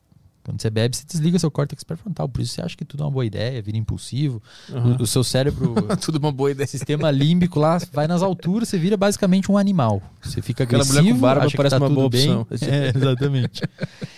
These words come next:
Speaker 1: Então, a, os departamentos estão fechando, os estudos com neurociência, porque, cara, é muito difícil.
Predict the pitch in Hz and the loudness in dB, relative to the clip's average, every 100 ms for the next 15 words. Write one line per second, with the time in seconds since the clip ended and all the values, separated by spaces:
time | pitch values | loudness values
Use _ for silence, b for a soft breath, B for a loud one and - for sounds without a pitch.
0 | - 156 151 196 233 220 175 170 185 208 | -8 -4 0 2 2 0 -2 -2 0 -2
1 | 190 185 196 - 196 - 180 - 175 214 | 0 -2 -2 -2 -4 -2 -4 0 0 0
2 | 262 247 156 156 - 170 - 156 151 143 | -4 -6 -6 -6 -6 -8 -6 -6 -6 -6
3 | - 147 170 175 208 214 - 208 220 214 | -6 -4 -2 -4 -8 -10 -4 -2 -2 -6
4 | b b b b b _ _ _ - - | b b b b b _ _ _ -12 -12
5 | - - 262 196 - - 165 - - 240 | -14 -10 -8 -6 -10 -8 -8 -8 -10 -12
6 | - | -12